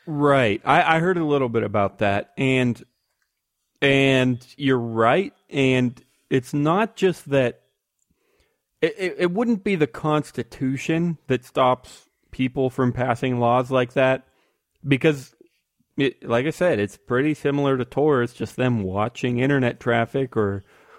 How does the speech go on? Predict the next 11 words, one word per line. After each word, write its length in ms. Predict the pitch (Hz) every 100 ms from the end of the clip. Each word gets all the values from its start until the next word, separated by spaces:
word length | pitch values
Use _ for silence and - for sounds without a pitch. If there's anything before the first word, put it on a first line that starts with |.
| _
or 200 | 120 104
watching 560 | 92 107 123 - 123 -
internet 460 | 120 127 123 113
nodes. 720 | 113 117 139 123 131 131 - _ _ _ _ _
So, 400 | - 160 151 131 _ _ _ _ _ _ _ _ _
uh, 80 | - - 160
but 180 | 160
I 120 | 156 147
do 300 | 123 190 208
think 360 | 190 185 180 147
that 280 | 131 123